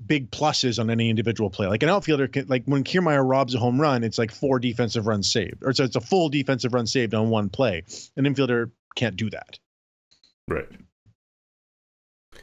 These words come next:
Speaker 2: Um, but nevertheless, even with that, he leads, uh, he leads the league in Fangraphs war at one point four with, on the ridiculous tear he's on.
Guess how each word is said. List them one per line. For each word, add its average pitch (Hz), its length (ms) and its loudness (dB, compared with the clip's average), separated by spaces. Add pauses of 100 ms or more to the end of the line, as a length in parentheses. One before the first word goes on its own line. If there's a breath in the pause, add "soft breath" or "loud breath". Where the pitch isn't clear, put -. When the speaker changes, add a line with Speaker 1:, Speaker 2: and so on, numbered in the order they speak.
(320 loud breath)
Speaker 2:
Um, 92 460 0 (220)
but 131 180 0
nevertheless, 139 680 0
even 151 300 2
with 143 220 2
that, 95 240 2
he 113 160 2
leads, 101 540 0
uh, 82 520 0 (180)
he 107 100 -2
leads 110 300 0
the 87 100 0
league 92 240 0
in 87 100 0
Fangraphs 85 500 0
war 78 240 -2
at 73 60 -6
one 87 180 0
point 73 220 -4
four 76 200 -2
with, 78 140 -4
on 82 120 0
the 78 80 -4
ridiculous 76 440 -4
tear 80 240 0
he's 65 120 -8
on. 67 140 -12